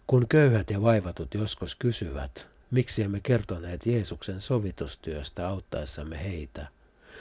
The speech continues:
niin mitä me siihen vastaamme? Jos ihmiset joutuvat kadotukseen sen vuoksi,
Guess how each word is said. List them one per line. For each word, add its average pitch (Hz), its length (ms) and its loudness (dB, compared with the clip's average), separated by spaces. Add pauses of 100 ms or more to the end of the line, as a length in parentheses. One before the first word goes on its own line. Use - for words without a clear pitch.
(180)
niin 127 180 6
mitä 127 300 2
me 71 140 -8
siihen 82 380 -6
vastaamme? 69 760 -8 (1120)
Jos 127 220 4
ihmiset 127 440 8
joutuvat 113 460 4
kadotukseen 92 760 0
sen 101 340 -2
vuoksi, 69 560 -6